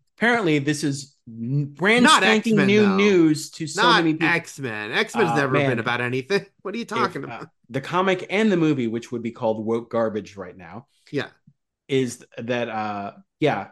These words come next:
Speaker 1: uh, well, Eric, I guess, experienced this, uh, revelation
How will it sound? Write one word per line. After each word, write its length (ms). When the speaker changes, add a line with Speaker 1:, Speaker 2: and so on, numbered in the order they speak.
Speaker 1:
uh, 320
well, 360
Eric, 280
I 80
guess, 260
experienced 580
this, 380
uh, 220
revelation 720